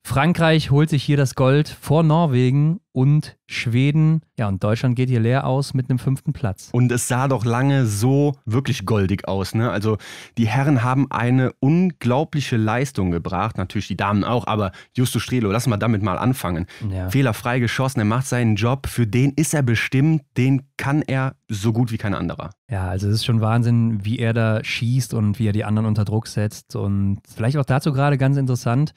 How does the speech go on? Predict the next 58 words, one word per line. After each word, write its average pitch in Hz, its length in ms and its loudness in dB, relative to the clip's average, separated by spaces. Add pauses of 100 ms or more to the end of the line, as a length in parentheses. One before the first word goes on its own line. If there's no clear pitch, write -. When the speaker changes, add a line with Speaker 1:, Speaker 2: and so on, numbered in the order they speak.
Speaker 1:
das 120 180 -2
Doppelzimmer 117 520 0
hier, 98 220 0
Arndt 131 220 0
und 120 100 0
Erik, 147 460 0
die 110 180 0
senden 123 260 2
ja 127 80 6
Speaker 2:
Mhm. 127 40 6
Speaker 1:
auch 151 120 4
gerade 127 480 2 (160)
fast - 260 -4
täglich 143 440 2
wirklich, 117 300 2
die 127 100 4
sind 143 120 4
ja 135 80 4
vor 120 180 0
Ort 147 220 0
und 120 100 4
senden 131 280 2
täglich 135 380 2
Speaker 2:
Ja. 117 60 2
Speaker 1:
hier 135 120 0
mit 123 120 0
ihrem 127 180 2
Podcast 127 500 0
da. 131 200 0 (140)
Und 120 180 2
die 113 100 2
hatten 135 180 0
eine 127 80 4
Folge 143 340 2
mit 113 160 2
Justus 104 240 -2
Strelo, 110 260 -2
ein 113 60 2
Interview 127 360 2
mit 95 100 -2
ihm 101 140 -4
gemacht. 101 420 0 (340)
Und 113 140 4
da 110 60 6
Speaker 2:
Mhm. 104 60 2
Speaker 1:
fand 147 180 4
ich - 80 -2
ganz 151 180 2
interessant, 143 480 0
weil 135 140 2
die 135 360 2
ziemlich 143 360 -2
detailliert 127 420 0
darauf 117 300 0
eingegangen 120 420 2
sind, 113 180 2
wie 117 140 0
er 117 120 0